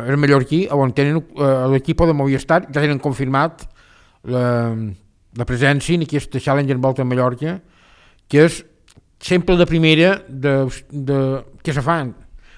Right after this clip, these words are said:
A la primera, vol dir, molt, molt d'aquí el que venen també és, eh, a preparar-se. Eh,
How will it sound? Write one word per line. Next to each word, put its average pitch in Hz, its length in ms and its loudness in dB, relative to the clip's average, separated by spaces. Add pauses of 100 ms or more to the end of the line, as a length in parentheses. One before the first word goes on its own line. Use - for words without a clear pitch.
A 123 80 -4
la 127 100 0
primera, 139 340 2
vol 123 160 -2
dir, 143 100 -4 (140)
molt, 156 320 -4
molt 165 240 -2
d'aquí 175 220 -8
el 185 140 -4
que 156 120 -4
venen 170 280 -4
també 170 260 -2 (120)
és, 180 160 -8 (1160)
eh, 131 380 2
a 131 80 -6
preparar-se. 170 560 2 (680)
Eh, 143 180 -4